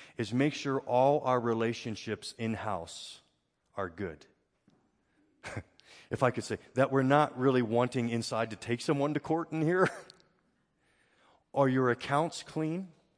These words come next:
Are your relationships with other believers good? Because we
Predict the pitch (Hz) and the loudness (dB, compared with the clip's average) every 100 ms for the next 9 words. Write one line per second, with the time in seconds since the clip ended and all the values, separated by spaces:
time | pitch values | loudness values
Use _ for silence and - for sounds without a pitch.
0 | _ _ _ _ _ _ 135 127 127 120 | _ _ _ _ _ _ 4 4 4 2
1 | 127 139 - 156 - 156 - 139 - 127 | 2 0 -2 -6 -4 -6 -6 -8 -4 -2
2 | 131 120 123 123 117 120 123 - - _ | -2 -2 -2 -2 -2 -6 -8 -12 -18 _
3 | _ _ 98 95 120 127 117 113 117 104 | _ _ -16 -6 -2 -2 -4 -6 -6 -8
4 | 101 110 135 147 156 | -8 -6 0 0 0